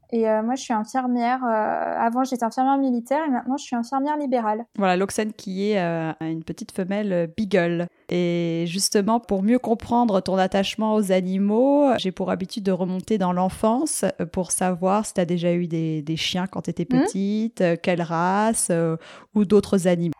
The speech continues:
Speaker 1: Eh ben, moi, du coup, j'ai jamais eu de chien avec mes parents, à mon plus grand regret.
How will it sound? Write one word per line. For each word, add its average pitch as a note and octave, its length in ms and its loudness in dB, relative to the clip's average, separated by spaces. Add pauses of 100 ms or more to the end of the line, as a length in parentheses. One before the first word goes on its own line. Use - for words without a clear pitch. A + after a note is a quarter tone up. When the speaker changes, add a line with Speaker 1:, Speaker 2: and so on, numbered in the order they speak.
(120)
Speaker 1:
Eh C4 120 4
ben, B3+ 260 6
moi, C4+ 300 6
du B3+ 160 -2
coup, - 340 -4
j'ai A#3+ 320 4
jamais D4+ 400 4
eu C#4 40 0
de A#3 340 4
chien A#3+ 480 0
avec A3+ 260 -2
mes A#3 80 0
parents, A#3+ 360 2
à C4 100 2
mon A3 120 -2
plus A3+ 140 -10
grand B3 340 2
regret. A#3+ 440 2